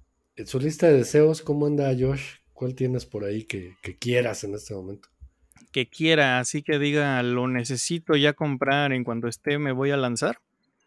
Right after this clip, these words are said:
Speaker 1: Sí.
Speaker 2: Em, son poquitos, fíjate, hasta eso. Porque ahorita creo que mi wishlist ya se cumplió. Hit era un juego que estaba ahí muy, muy arriba en la,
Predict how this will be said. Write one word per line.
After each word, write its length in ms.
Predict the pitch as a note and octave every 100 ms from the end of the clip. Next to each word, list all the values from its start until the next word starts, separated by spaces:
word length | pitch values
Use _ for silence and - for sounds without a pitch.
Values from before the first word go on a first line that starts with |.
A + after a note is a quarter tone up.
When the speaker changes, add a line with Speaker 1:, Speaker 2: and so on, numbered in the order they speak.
| _ - -
Speaker 1:
Sí. 320 | - C#3 C3 C3
Speaker 2:
Em, 1080 | A2+ A#2 A#2 A#2 A2+ A2+ A2+ A2 G#2+ G#2+ - - _ _ _ _ _
son 440 | - - E3+ G3+
poquitos, 540 | G#3+ G#3+ G3 - A#2+ -
fíjate, 320 | C3 B2+ A#2
hasta 240 | A2+ B2+
eso. 240 | A#2 - _ _ _ _ _ _ _ _
Porque 280 | C3 A#2+ C#3
ahorita 260 | D3+ E3+
creo 140 | E3 D#3
que 120 | E3
mi 160 | C3+
wishlist 760 | B2+ C#3+ D3+ - D#3+ D#3+ D#3 - F4
ya 320 | C#3+ C3+ C3
se 140 | -
cumplió. 520 | C#3 B2 A#2 B2+ C#3 D#3+
Hit 320 | - D#3 -
era 260 | D#3 C#3
un 580 | C3+ C3 C3 C3+ B2+ B2
juego 320 | C3+ C3+ B2
que 80 | A#2+
estaba 340 | B2+ B2+ B2 A#2+
ahí 280 | A#2+ B2+ A#2+
muy, 440 | B2+ C#3 D3 D3+
muy 280 | C3+ B2 B2
arriba 440 | A2+ A2+ A2+ A2
en 160 | G#2+ G#2+
la, 140 | G#2